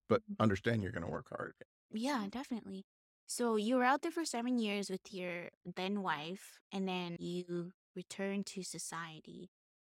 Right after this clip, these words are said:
Speaker 2: What sort of pushed you to return to society?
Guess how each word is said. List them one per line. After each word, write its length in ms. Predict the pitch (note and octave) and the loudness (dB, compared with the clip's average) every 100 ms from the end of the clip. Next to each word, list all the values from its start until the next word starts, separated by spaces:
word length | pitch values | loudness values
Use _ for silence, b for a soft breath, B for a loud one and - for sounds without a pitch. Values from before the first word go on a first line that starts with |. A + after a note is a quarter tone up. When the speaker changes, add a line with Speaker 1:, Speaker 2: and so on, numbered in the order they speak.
| _ _ | _ _
Speaker 2:
What 440 | F#3 G3 G3+ G#3 G#3 | -6 0 2 0 -2
sort 440 | - - - G#3 G#3 | -4 -2 0 2 2
of 260 | F#3 - - _ | 0 -4 -16 _
pushed 460 | - A3 - - - | 0 0 0 -4 -8
you 280 | E3+ D#3+ E3+ - - | -8 -8 -10 -10 -4
to 420 | F3+ E3+ E3 E3 _ _ - | -4 -4 -6 -8 _ _ -14
return 1200 | G#3 F3+ _ _ _ - - - G3 G3 F#3+ F#3 F#3 - | -8 -8 _ _ _ -12 -10 -10 -10 -6 -2 -2 -4 -8
to 200 | F3+ E3+ | -10 -10
society? 720 | - - - - - - - | -12 -12 -10 -10 -12 -16 -20